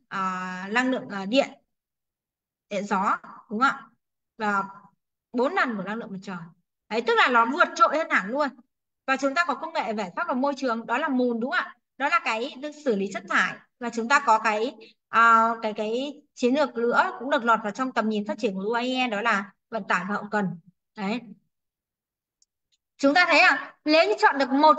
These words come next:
cái trong những cái chiến lược phát triển kinh tế ở đây thì nó đã là điều vô cùng tuyệt vời rồi đúng không ạ? Nhưng chúng ta lại được lọt ba cái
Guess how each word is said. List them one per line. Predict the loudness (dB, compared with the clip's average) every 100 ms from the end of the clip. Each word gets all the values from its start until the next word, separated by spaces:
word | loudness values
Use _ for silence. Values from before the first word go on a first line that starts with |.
| 4
cái | 2 2
trong | 0 -4
những | -4
cái | -2 -2
chiến | -2 -4
lược | -4
phát | -4 -4
triển | -4 -4
kinh | -2
tế | -2
ở |
đây | -2 -2
thì | -4 -6
nó | -4 -2
đã | 0
là | 0
điều | 0 -4
vô | -6
cùng | -8 -6
tuyệt | -6
vời | -2 -2
rồi | -2 -4
đúng | -4
không | -6
ạ? | -8 _ _ _
Nhưng | -12 -10
chúng | -4
ta | -2
lại | 0 -2 -4
được | -2 -2 -2 _ 0
lọt | 4 4 0 -4
ba | -4 -4
cái | -6